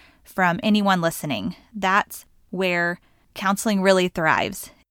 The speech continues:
bringing new issues to the surface. When you're in a therapeutic relationship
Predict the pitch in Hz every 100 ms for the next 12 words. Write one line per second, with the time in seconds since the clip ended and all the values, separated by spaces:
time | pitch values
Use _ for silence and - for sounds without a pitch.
0 | _ _ _ 185 180 214 240 262 262 -
1 | _ 190 190 214 - 185 - 185 - 190
2 | 170 175 - 131 - - - - _ _
3 | _ 190 185 196 208 202 202 190 185 202
4 | 185 190 170 170 180 - 156 -